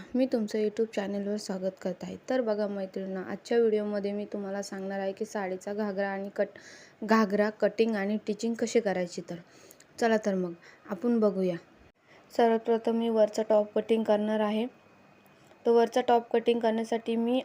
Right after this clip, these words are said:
अस्तर घेतलेला आहे, त्याची बंद बाजू माझ्या साईडला ठेवलेली आहे आणि उंची घेतलेली, माझी उंची आहे नऊ, तर मी एक इंच त्याच्यात एक्स्ट्रा वाढवणार आहे, दहा इंच घेतलेली आहे.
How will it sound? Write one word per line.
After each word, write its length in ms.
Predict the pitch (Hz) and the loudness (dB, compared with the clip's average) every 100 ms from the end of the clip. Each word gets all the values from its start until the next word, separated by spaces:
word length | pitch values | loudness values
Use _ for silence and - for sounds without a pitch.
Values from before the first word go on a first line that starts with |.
| - | 0
अस्तर 320 | 196 - 233 | 0 0 0
घेतलेला 420 | 233 226 202 202 | 2 2 0 0
आहे, 180 | 196 185 - | 0 0 -2
त्याची 200 | 208 208 | -4 -2
बंद 260 | 214 214 214 | -2 0 0
बाजू 200 | 208 214 | -2 -2
माझ्या 320 | 202 196 214 | -6 -4 -4
साईडला 340 | 233 226 196 | -2 -2 -2
ठेवलेली 420 | 196 208 190 190 202 | -4 -4 -4 -2 -2
आहे 220 | 196 220 - - - - | -2 -4 -6 -20 -20 -10
आणि 200 | 220 240 | -2 2
उंची 300 | 247 240 226 | 2 0 0
घेतलेली, 440 | 247 240 220 214 220 | 2 2 4 2 2
माझी 260 | 226 214 233 | 0 2 2
उंची 280 | 233 220 | 0 -2
आहे 160 | 240 226 | 0 0
नऊ, 260 | 233 208 165 - | 0 -2 -4 -6
तर 40 | |
मी 180 | 214 220 | -4 -2
एक 160 | 220 226 | -2 -4
इंच 120 | 214 | -4
त्याच्यात 380 | 220 220 220 214 | 0 2 2 -2
एक्स्ट्रा 320 | 208 - 220 | -4 2 4
वाढवणार 420 | 208 202 214 214 | 6 4 0 0
आहे, 180 | 214 196 | 0 -2
दहा 180 | 202 196 | -4 -4
इंच 180 | 196 196 | -4 -2
घेतलेली 460 | 220 220 208 202 | 0 0 -2 0
आहे. 200 | 202 208 | 2 0